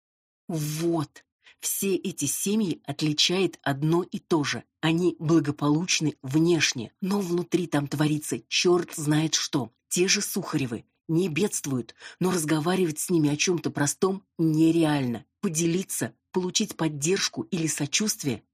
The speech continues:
Нет, это не тот случай. У Кравцовой, как я понимаю, властный отец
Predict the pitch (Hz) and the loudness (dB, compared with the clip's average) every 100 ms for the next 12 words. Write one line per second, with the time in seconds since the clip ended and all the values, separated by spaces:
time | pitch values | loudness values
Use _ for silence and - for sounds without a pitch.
0 | - 165 170 156 - - - - - 226 | -8 0 2 2 -2 -18 -20 -20 -6 -4
1 | - 170 170 - 185 - 175 147 - 117 | -2 -2 -2 -4 -6 -4 -4 -2 -2 -4
2 | - _ _ _ _ 185 - 131 - - | -12 _ _ _ _ -6 -4 -6 -4 -2
3 | 226 202 139 - 135 151 151 139 127 107 | 0 0 -2 -2 -2 2 2 2 0 -4
4 | - - - 135 151 151 - 127 127 - | -12 -20 -6 0 2 2 -2 -2 -2 -2
5 | 208 - | -2 -4